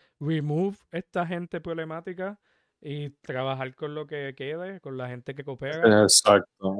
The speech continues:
Speaker 2: exacto.
Speaker 1: Pero eso no, eso en realidad no es una opción pa' Superman,
Speaker 2: Big,
Speaker 1: como
Speaker 2: that's the easy choice, sí.
Speaker 1: Ujú. Y,
Speaker 2: Y es la
Speaker 1: y
Speaker 2: que no toma en ningún momento, sí.
Speaker 1: <clears throat> Sí, exacto. Y, <clears throat> eh, quiero mencionar algo de esa página con Orion.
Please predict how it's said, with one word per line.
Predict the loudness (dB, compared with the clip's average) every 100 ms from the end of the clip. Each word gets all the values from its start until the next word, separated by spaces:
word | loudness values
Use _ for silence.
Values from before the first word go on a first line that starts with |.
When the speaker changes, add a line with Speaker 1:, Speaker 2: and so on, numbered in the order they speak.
| -2
Speaker 2:
exacto. | 0 2 2 0 -4 -4 -4
Speaker 1:
Pero | -8 -6
eso | -6 -6 -6
no, | -4 -4 -2 -2
eso | -2 -2 -2
en |
realidad | -2 -2 0 -2
no | -2 -2
es | -2
una | -4
opción | -4 -4 -4 -6 _ _ _
pa' | -4
Superman, | -4 -4 -4 -6 -6 6
Speaker 2:
Big, | 8 8
Speaker 1:
como | 2 0
Speaker 2:
that's | 6 6 6 0
the | 2
easy | 2 0 -8
choice, | -4 -2 -4 -8 _
sí. | -6 -6 -6 _
Speaker 1:
Ujú. | -12 -10 -10 -12 -14 _ _ _
Y, | -10 -8 -8 -12 -4 2
Speaker 2:
Y |
es | 6
la | 6
Speaker 1:
y |
Speaker 2:
que | 6
no | 4 4
toma | 4 4
en | 2
ningún | 2 2
momento, | 2 0 0 -4 -12 _
sí. | -8 -8
Speaker 1:
<clears throat> | -6 -8 -10 -16
Sí, | -14 -12
exacto. | -12 -16 -16 -16 -10 -4
Y, | -4 -4 -8 _ _ -20 _ _ _ _ -6
<clears throat> | -2 -2 -6 -8
eh, | -4 -2 -4 -6 -6
quiero | -2 -2
mencionar | -4 -8 -8 -8
algo | -6
de | -6
esa | -6 -6
página | -6 -6 -8 -8
con | -10 -8
Orion. | -6 -4 -4 -6 -10 -18